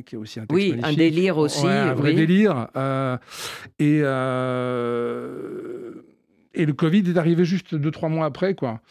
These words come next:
Speaker 2: Ouais.
Speaker 1: Euh, que c'était,
Speaker 2: Donc,
Speaker 1: c'est
Speaker 2: impossible de monter, de rentrer,
Speaker 1: Ah,
Speaker 2: rencontrer
Speaker 1: ouais.
Speaker 2: des
Speaker 1: Ouais,
Speaker 2: producteurs,
Speaker 1: ouais, ouais,
Speaker 2: euh,
Speaker 1: donc
Speaker 2: c'est
Speaker 1: tout s'est
Speaker 2: restant.
Speaker 1: arrêté à ce moment-là. Mais, euh, mais c'est vrai qu'il y avait la nécessité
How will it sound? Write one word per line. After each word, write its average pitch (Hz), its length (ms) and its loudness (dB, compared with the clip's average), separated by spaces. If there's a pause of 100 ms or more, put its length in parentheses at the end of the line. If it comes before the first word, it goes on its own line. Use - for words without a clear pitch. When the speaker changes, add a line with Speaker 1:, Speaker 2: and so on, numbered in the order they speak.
Speaker 2:
Ouais. 143 220 -2 (140)
Speaker 1:
Euh, 131 400 -2
que - 100 -8
c'était, - 160 -4
Speaker 2:
Donc, 160 180 2
Speaker 1:
c'est 127 140 0
Speaker 2:
impossible 180 540 0
de 160 100 2
monter, 165 520 2
de 170 80 -8
rentrer, 156 440 -2
Speaker 1:
Ah, 117 60 -2
Speaker 2:
rencontrer 151 480 2
Speaker 1:
ouais. 165 60 4
Speaker 2:
des 156 80 2
Speaker 1:
Ouais, 156 40 -2
Speaker 2:
producteurs, 165 800 4
Speaker 1:
ouais, 151 60 2
ouais, 143 180 4
Speaker 2:
euh, 139 80 2
Speaker 1:
donc 135 100 0
Speaker 2:
c'est 143 100 -4
Speaker 1:
tout 147 60 2
s'est 147 60 2
Speaker 2:
restant. 151 180 0
Speaker 1:
arrêté 143 260 0
à 143 60 -2
ce - 140 -6
moment-là. 156 340 -2 (360)
Mais, 151 320 2
euh, 139 140 0
mais 151 160 2
c'est 165 160 0
vrai 165 180 2
qu'il 185 120 0
y 147 40 2
avait 151 80 0
la 147 120 0
nécessité 165 840 0